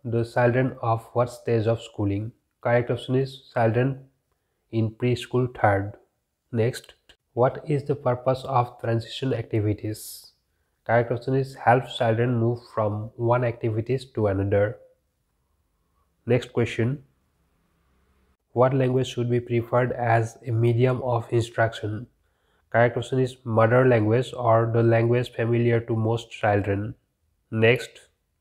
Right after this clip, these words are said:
which of the following document is part of the F L N mission? Correct option is Vidya Pravesh.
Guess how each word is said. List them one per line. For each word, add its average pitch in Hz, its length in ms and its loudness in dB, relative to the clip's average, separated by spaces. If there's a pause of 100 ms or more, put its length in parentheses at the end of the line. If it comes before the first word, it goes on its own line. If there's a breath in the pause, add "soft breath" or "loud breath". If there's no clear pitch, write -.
(880)
which 143 340 2
of 123 180 0
the 131 80 2
following 131 420 2
document 117 600 2 (140)
is 113 280 0
part 123 560 2
of 117 440 0
the 120 180 0
F 123 240 0
L 117 100 6
N 117 120 2
mission? 104 480 -2 (200)
Correct 120 300 2
option 135 280 -4
is 139 220 -4
Vidya 113 360 4
Pravesh. 104 800 0